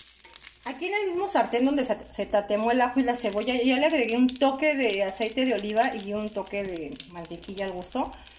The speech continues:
Yo voy a agregar ya mis fajitas, sal, pimienta al gusto y continuamos.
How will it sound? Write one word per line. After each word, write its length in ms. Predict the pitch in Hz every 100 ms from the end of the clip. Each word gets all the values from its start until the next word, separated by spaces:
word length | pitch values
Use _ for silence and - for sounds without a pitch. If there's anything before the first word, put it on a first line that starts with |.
| - -
Yo 100 | 269
voy 160 | 302 302
a 60 |
agregar 320 | 294 226 226
ya 100 | 233
mis 160 | 262 262
fajitas, 640 | 202 - 220 233 269 370
sal, 300 | - 262 311 -
pimienta 600 | 240 226 233 254 262 349 508
al 180 | 208 190
gusto 440 | 240 254 - 339 480 - - - - _ - - - - - - - - - -
y 40 | 202
continuamos. 600 | 196 185 180 180 175 175